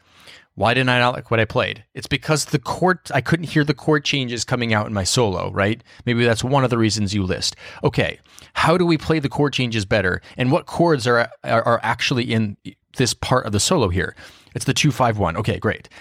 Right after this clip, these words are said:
So how do we figure out how to play the chord changes better? Okay, we need to figure out the chord tones. Okay,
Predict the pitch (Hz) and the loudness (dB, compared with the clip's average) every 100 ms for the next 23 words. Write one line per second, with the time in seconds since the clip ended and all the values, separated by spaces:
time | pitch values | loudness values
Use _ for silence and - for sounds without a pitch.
0 | - - - 143 123 117 - - _ _ | -20 -8 0 2 2 0 -8 -20 _ _
1 | _ _ _ - 165 196 196 160 185 165 | _ _ _ -2 2 2 2 2 2 2
2 | 143 104 117 - 117 110 139 - 98 98 | 2 2 0 2 2 2 -2 -2 -2 -2
3 | 107 101 92 - 98 110 104 143 127 82 | 0 -2 0 0 0 -2 0 0 0 0
4 | 87 104 98 98 113 104 120 117 123 - | -2 0 0 2 2 0 -2 0 -2 -2
5 | 127 120 113 117 127 - 127 101 92 80 | 0 2 2 0 -4 0 2 2 -2 -4
6 | - - - 73 73 - - 104 | -10 -14 -14 -14 -16 -10 -4 0